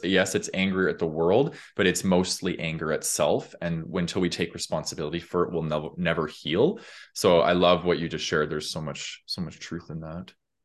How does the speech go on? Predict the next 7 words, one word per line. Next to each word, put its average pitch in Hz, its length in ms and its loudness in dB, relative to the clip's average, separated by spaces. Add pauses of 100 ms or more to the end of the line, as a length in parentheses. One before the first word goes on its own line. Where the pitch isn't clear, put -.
(1300)
Um, 123 220 6
okay. 107 480 6
So 127 520 6 (280)
how 143 180 4
to 147 120 2
overcome 117 440 0
this? - 440 -4